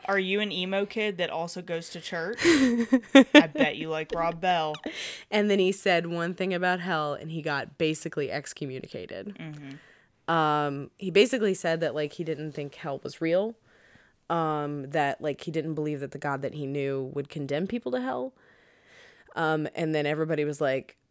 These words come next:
Speaker 2: "Oh, <sighs> well, that was good while it lasted."
Speaker 1: <laughs>
Speaker 2: And, I mean, like, he got straight up canceled.
Speaker 1: His books were taken out of Lifeway.
Speaker 2: Oh,
Speaker 1: I,
Speaker 2: yeah,
Speaker 1: we,
Speaker 2: yeah.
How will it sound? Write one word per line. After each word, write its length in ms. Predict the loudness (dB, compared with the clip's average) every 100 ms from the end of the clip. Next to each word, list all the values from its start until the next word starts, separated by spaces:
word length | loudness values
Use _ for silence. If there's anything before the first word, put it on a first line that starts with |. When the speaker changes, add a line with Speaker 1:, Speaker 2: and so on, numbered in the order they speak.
| _ 4
Speaker 2:
"Oh, 520 | 8 10 10 8 4 -6 -8 -8 -10 -12 -14 -16 -18 -18
<sighs> 880 | -20 -20 -20 -20 -20 -20 -20 -18
well, 460 | -12 -6 -4 -4 -6 -10 _ -14 -12 -12 -16 -20 -20 -20 _ -20 _ _ _ _ _
that 80 | -8
was 140 | -6
good 180 | -6 -8
while 200 | -8 -8
it 100 | -10 -10
lasted." 580 | -10 -8 0 2 2 0
Speaker 1:
<laughs> 60 | -6 -2 -2 -2 -6 -6 0
Speaker 2:
And, 200 | 2 4 4
I 60 | 4
mean, 200 | 6 6
like, 200 | 4 4
he 140 | 2
got 240 | 4 4 4
straight 380 | -2 2 4
up 140 | 4 2
canceled. 580 | -2 -2 -4 -6 -6 -10 -18 _ _ -16
Speaker 1:
His 300 | -2 0 0
books 420 | 0 -2 -2 -6
were 140 | -8
taken 300 | -6 -6 -4
out 100 | -4 -4
of 60 |
Lifeway. 720 | -2 -2 -2 -4 -2 -2 0
Speaker 2:
Oh, 140 | 4 8
Speaker 1:
I, 100 | 8
Speaker 2:
yeah, 160 | 6 4
Speaker 1:
we, 260 | 2
Speaker 2:
yeah. 40 | 0